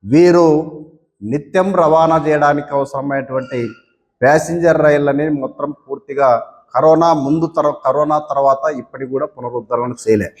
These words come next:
దీనిపైన భారత కమ్యూనిస్ట్ పార్టీ మరి అనేక సార్లు కూడా ఉన్నతాధికారులకు కూడా రైళ్లను పునరుద్ధరణ చేయాలి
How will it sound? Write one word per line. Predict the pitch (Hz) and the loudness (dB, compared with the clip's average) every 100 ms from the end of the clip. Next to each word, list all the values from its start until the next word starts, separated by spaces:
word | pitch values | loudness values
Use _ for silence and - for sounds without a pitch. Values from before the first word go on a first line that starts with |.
| - - _ _ _ _ | -20 -20 _ _ _ _
దీనిపైన | 131 135 151 156 - 127 | 0 2 2 2 2 0
భారత | 151 160 151 | 0 0 -2
కమ్యూనిస్ట్ | 143 139 139 - | -2 -2 -4 -2
పార్టీ | 139 135 - 131 117 - _ _ _ _ _ | -2 -2 -2 -4 -4 -12 _ _ _ _ _
మరి | 120 143 127 | -2 2 4
అనేక | 156 170 170 165 | 2 2 0 0
సార్లు | 151 147 139 | 0 0 0
కూడా | 156 151 | 0 0
ఉన్నతాధికారులకు | 139 147 147 143 139 - 131 131 127 131 | 0 -2 0 -2 -2 -6 -6 -4 -8 -4
కూడా | 139 104 - _ _ _ _ _ _ _ _ _ - | -2 -2 -6 _ _ _ _ _ _ _ _ _ -2
రైళ్లను | 131 170 180 170 170 | 2 4 4 2 0
పునరుద్ధరణ | - 143 156 147 147 147 147 147 | -2 -2 0 0 -2 -2 -4 -4
చేయాలి | 135 135 131 | -2 0 0